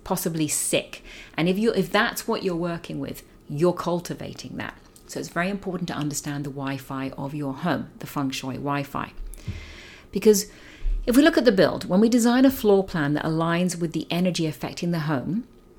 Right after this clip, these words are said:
you save time, money, stress. Oh my God. If we look at it before you're buying,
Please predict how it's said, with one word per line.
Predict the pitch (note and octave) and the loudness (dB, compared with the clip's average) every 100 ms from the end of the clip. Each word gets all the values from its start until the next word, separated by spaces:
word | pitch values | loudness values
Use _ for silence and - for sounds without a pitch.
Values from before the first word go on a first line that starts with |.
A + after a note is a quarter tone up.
| - - - | -20 -20 -4
you | F3 A3 | 4 4
save | - D#3+ C#3+ | 4 0 0
time, | D#3+ E3+ E3+ E3+ E3+ - - - | -2 -2 0 -2 -4 -8 -14 -2
money, | D3 D3+ C#3+ - - - | 0 2 0 -6 -20 -16
stress. | - C#3+ C#3 - - - - - | -2 -2 0 -4 -8 -20 -20 -2
Oh | E3+ | 2
my | E3 | 2
God. | D3+ B2+ - - - - - | 2 -2 -4 -16 -20 -20 2
If | F#3 F3+ | 6 6
we | E3+ | 6
look | F#3 F#3+ | 4 6
at | F#3+ | 4
it | - | 4
before | E3+ - D#3+ D3 | -2 -2 -2 -2
you're | C#3 B2+ | -2 0
buying, | F#3+ G#3 A3 A3+ A3+ | 4 4 4 2 0